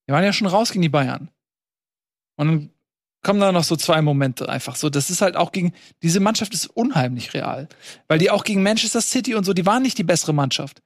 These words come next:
Aber die schaffen, retten die sich und das ist von Anfang an deren Plan. Du, du hast so eine Truppe wie Madrid mit Weltstars und die gehen trotzdem rein und sagen, „Nee, wir,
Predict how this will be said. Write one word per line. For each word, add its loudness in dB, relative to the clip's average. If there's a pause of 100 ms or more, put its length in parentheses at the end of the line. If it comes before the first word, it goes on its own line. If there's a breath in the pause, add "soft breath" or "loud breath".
(540)
Aber 2
die 0
schaffen, 0
retten 0
die 2
sich -2
und 0
das 2
ist -6
von 0
Anfang 0
an 2
deren 2
Plan. 0 (260 loud breath)
Du, -8
du 2
hast 0
so 0
eine 0
Truppe -2
wie 0
Madrid 2 (1120)
mit 0
Weltstars 2
und 0
die -2
gehen -4
trotzdem 0
rein 4
und 0
sagen, 2 (300 loud breath)
„Nee, 2 (180)
wir, 2